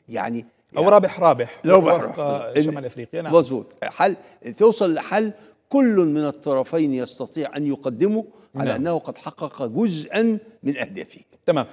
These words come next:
Speaker 2: ما هي أهداف حركة حماس الآن من هذه المفاوضات باعتقادك والفصائل الأخرى؟ وهل هذا السقف يمكن أن يحقق؟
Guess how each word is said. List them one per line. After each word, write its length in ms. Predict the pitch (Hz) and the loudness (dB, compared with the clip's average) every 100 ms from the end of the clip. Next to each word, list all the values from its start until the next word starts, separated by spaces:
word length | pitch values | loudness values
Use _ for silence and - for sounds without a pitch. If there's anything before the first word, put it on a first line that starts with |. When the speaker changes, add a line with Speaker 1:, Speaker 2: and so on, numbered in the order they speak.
| - | -12
Speaker 2:
ما 180 | 160 226 | -2 0
هي 140 | 233 214 | 0 -2
أهداف 280 | 165 180 | -4 -4
حركة 300 | - 160 135 | -4 -10 -10
حماس 400 | 135 - 131 123 | -16 -16 -16 -16
الآن 220 | 123 120 117 | -16 -18 -18
من 100 | 107 | -16
هذه 380 | 113 104 110 | -18 -18 -18
المفاوضات 560 | 107 113 - 113 110 101 | -18 -20 -14 -12 -12 -16
باعتقادك 520 | 107 - - 120 113 113 | -20 -20 -16 -16 -14 -20
والفصائل 420 | 110 120 123 117 | -18 -16 -14 -14
الأخرى؟ 320 | 147 - 160 | -18 -10 -8
وهل 320 | 165 160 185 | -6 -6 -6
هذا 160 | 180 156 | -6 -8
السقف 340 | 143 175 - | -10 -12 -12
يمكن 260 | 180 180 165 | -16 -16 -18
أن 200 | 143 151 | -14 -16
يحقق؟ 600 | 139 160 _ 190 185 | -16 -20 _ -14 -14